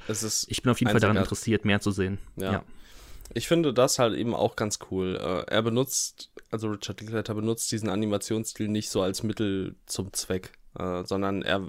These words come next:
Speaker 1: er weiß schon genau, warum er das wählt. Äh, kann so natürlich auch Dinge darstellen, die sonst nicht möglich wären oder komplett scheiße aussehen. Beispielsweise eben diese Echsenmenschen, sag ich mal.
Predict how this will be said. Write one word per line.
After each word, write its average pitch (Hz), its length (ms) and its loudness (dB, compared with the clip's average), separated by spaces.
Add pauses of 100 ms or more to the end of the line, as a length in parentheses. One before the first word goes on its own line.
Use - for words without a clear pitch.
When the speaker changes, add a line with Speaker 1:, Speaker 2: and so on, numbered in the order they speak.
(160)
Speaker 1:
er 101 160 0
weiß 107 180 6
schon 110 220 -2
genau, 101 380 2
warum 101 280 0
er 87 160 0
das 110 300 0
wählt. 117 380 0 (540)
Äh, 95 200 0
kann 107 220 0
so 110 140 0
natürlich 110 360 0
auch 98 120 0
Dinge 107 260 0
darstellen, 104 640 0
die 98 80 -4
sonst 98 560 -2 (260)
nicht 107 180 -2
möglich 113 360 -2
wären 107 160 4
oder 101 240 2
komplett - 420 -4
scheiße - 340 0
aussehen. 117 540 -2 (140)
Beispielsweise 110 560 2
eben 110 200 4
diese 113 240 2
Echsenmenschen, 113 840 0
sag 107 180 -2
ich 104 120 -6
mal. 101 280 -2